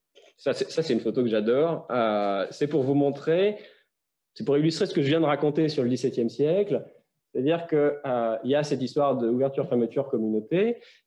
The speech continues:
Et, euh, pour reprendre un auteur, euh, absolument incontournable, parce qu'il s'appelle, euh, Mario Biagioli, euh,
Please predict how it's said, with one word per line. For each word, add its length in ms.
Et, 420
euh, 380
pour 120
reprendre 380
un 100
auteur, 360
euh, 320
absolument 440
incontournable, 540
parce 120
qu'il 120
s'appelle, 320
euh, 240
Mario 320
Biagioli, 580
euh, 840